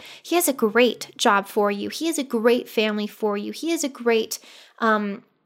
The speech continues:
great life planned for you, an exciting life that is tailor-made for you and how he made your heart and made your soul. Those are things that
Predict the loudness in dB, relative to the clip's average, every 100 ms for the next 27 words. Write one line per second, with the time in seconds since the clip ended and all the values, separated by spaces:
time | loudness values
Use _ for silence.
0 | -20 _ _ -2 2 2 2 0 2 2
1 | 2 0 -4 -6 0 0 0 0 0 2
2 | 0 -4 -2 -2 0 0 2 2 2 2
3 | 2 2 2 0 -2 -4 0 2 4 4
4 | 4 2 0 -4 -4 -2 -2 -2 -6 -10
5 | -20 -10 -4 -2 2 4 4 2 -2 0
6 | -2 -2 -4 -4 0 0 0 -2 -2 -4
7 | -6 -8 -8 -8 -8 -12 -20 -20 -2 4
8 | 6 6 2 0 0 2 2 -2 0 0
9 | 0